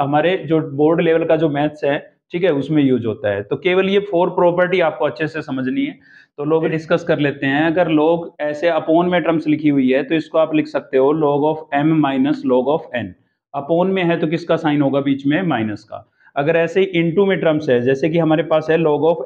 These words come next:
m into n, तो into में टर्म्स है तो बीच में किसका sign होगा? Plus का। ऐसे साथ साथ आप learn भी कर लेंगे, ठीक है, log m plus log of n। ऐसे ही raise to power में अगर argument के power में यहाँ पर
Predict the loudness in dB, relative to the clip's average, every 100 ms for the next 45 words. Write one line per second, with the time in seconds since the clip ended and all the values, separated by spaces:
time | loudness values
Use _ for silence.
0 | -2 -2 0 0 0 0 0 0 -4 -2
1 | 0 2 2 0 0 0 0 0 0 2
2 | 0 2 0 -2 -4 -2 0 2 2 0
3 | -2 -6 -6 -4 -2 -2 -2 -2 -2 0
4 | 0 0 0 0 0 0 0 -4 -10 -12
5 | -8 -4 -4 -6 _ -20 _ 0 0 0
6 | 0 0 0 -2 -2 -2 0 0 2 2
7 | 2 -2 -4 -6 -6 -10 _ _ _ _
8 | -4 0 0 2 2 0 0 2 2 2
9 | 2 0 0 2 4 2 2 2 2 0
10 | -2 -2 0 0 0 0 0 0 -2 0
11 | -2 -2